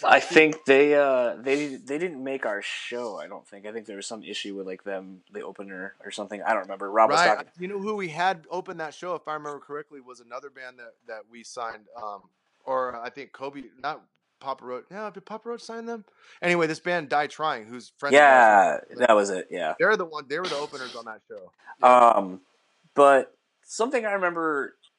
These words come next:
Speaker 1: it's, you know, it, it is kind of whatever it is, 'cause I mean, like, you know, on, like you said on the other podcast, you kinda go more into, to this era of, of what you were going through personally.
Speaker 2: Mm-hmm.
Speaker 1: But, like, I remember when I met you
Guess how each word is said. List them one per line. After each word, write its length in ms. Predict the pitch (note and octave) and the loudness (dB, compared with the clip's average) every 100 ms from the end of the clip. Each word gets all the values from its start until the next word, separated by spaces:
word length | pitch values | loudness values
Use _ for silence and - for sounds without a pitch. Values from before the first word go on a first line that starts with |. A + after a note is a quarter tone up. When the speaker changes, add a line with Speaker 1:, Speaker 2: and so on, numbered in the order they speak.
| _ C#3+ | _ -14
Speaker 1:
it's, 200 | C#3 - _ _ _ G2+ | -14 -16 _ _ _ -12
you 240 | B2+ A2+ | -8 -6
know, 200 | A2+ G#2+ F#2+ | -4 -4 -6
it, 200 | G#2+ C3 | -8 -6
it 300 | C3 D#3+ F3 | -4 -4 -4
is 140 | D#3 | -2
kind 200 | D3+ C3+ | 0 0
of 60 | A2 | -2
whatever 340 | G#2+ G#2 G2 | -6 -8 -8
it 80 | F#2+ | -10
is, 240 | G#2 F#2+ | -10 -12
'cause 140 | - A2 | -16 -14
I 40 | |
mean, 160 | G#2+ G#2+ | -14 -14
like, 140 | G2+ | -14
you 100 | G#2+ | -14
know, 200 | G#2 G2 | -14 -12
on, 200 | D#2+ A2 A2 | -12 -12 -12
like 120 | A2+ | -14
you 60 | |
said 140 | - A2+ | -10 -8
on 100 | G#2+ | -8
the 100 | G#2+ | -10
other 140 | G#2 | -10
podcast, 360 | A2+ G2+ G#2 G2+ | -12 -14 -14 -18
you 60 | |
kinda 180 | A2 G2+ | -16 -18
go 120 | G2+ | -16
more 260 | G#2 G#2 G2+ | -12 -10 -10
into, 300 | G2+ G#2+ F#2+ _ | -14 -18 -18 _
to 160 | - F#2 _ _ _ _ _ | -16 -16 _ _ _ _ _
this 360 | C3+ B2+ - - | -8 -4 -4 -2
era 320 | A2+ G#2 F#2+ | -2 -2 -4
of, 460 | - G2+ F#2+ F2+ - | -4 -4 -6 -10 -12
of 120 | F#2+ F#2+ | -12 -8
what 160 | G#2 | -8
you 80 | G2 | -8
were 100 | F#2+ | -8
going 180 | G2 F#2 | -8 -10
through 100 | G2 | -8
personally. 540 | G#2 G2+ G#2 G2+ G2 - - - - - | -6 -6 -6 -8 -8 -12 -20 -18 -18 -18
Speaker 2:
Mm-hmm. 260 | A2 A2+ C3+ | -16 -4 4
Speaker 1:
But, 120 | D3 | 6
like, 140 | C#3+ | 8
I 40 | D#3 | 6
remember 460 | E3 F#3 F3 C#3 | 6 6 6 6
when 160 | C3+ C3+ | 6 6
I 60 | C3+ | 6
met 160 | D#3 | 4
you 380 | D#3+ D#3 C3+ | 4 2 2